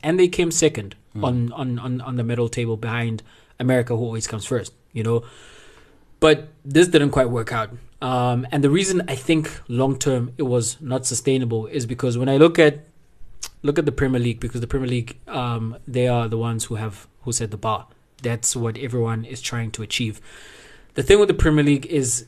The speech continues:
Speaker 1: there is a history locally with, with those teams.
Speaker 2: Hmm.
Speaker 1: That is a history that some way, somehow has been transferred to the fans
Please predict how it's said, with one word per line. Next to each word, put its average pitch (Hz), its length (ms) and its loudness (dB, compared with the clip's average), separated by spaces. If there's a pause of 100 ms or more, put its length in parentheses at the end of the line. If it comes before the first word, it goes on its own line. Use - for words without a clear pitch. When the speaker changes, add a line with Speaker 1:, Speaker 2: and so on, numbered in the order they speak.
Speaker 1:
there 139 300 4
is 131 320 2 (160)
a 127 120 -4
history 135 680 0 (420)
locally 120 640 0 (320)
with, 117 180 -8 (160)
with 123 140 -4
those 120 220 -2
teams. 117 400 -2 (180)
Speaker 2:
Hmm. 98 300 -8 (180)
Speaker 1:
That 165 140 8
is 196 120 8
a 165 100 8
history 156 320 2
that 127 140 0
some 170 200 4
way, 175 80 4
somehow 123 580 0 (160)
has 131 320 0
been 127 220 0
transferred 123 640 -2 (360)
to 131 160 -2
the 120 100 -2
fans 127 520 0